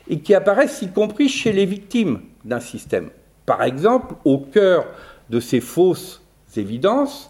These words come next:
il y en a deux qui jouent un rôle très important. La première, c'est on vit au-dessus de ses moyens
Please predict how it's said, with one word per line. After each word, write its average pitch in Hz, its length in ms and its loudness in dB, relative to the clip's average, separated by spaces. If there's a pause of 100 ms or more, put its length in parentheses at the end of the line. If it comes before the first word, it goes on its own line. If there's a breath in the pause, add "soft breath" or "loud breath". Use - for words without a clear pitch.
(360 loud breath)
il 117 80 -2
y - 20 2
en 135 140 2
a 139 100 4
deux 143 220 0
qui 127 200 -10
jouent 107 200 -2
un 101 80 2
rôle 101 380 -4 (100)
très 101 240 -2
important. 233 640 -2 (400 loud breath)
La 143 200 4
première, 156 680 2
c'est 135 640 0 (480 loud breath)
on 139 140 2
vit 151 220 0
au-dessus 151 360 0
de 147 60 -10
ses 147 160 0
moyens 139 640 2